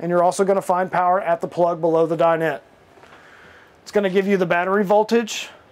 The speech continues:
You can cycle through to the shore power, and the third display that's currently blank is the draw.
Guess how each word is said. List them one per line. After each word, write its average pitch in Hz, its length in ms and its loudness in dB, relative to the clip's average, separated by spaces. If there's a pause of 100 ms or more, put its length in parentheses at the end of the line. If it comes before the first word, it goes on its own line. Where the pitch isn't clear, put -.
You 165 80 -10
can 170 140 -6
cycle 170 260 -2
through 175 260 2
to 180 200 0
the 156 320 0
shore 190 420 0
power, 208 400 -2 (300)
and 175 120 -4
the 165 80 -6
third 180 440 -2
display 175 340 0
that's 156 160 -12
currently 185 340 -4
blank 160 300 0
is 160 160 -6
the 156 80 -8
draw. 147 400 0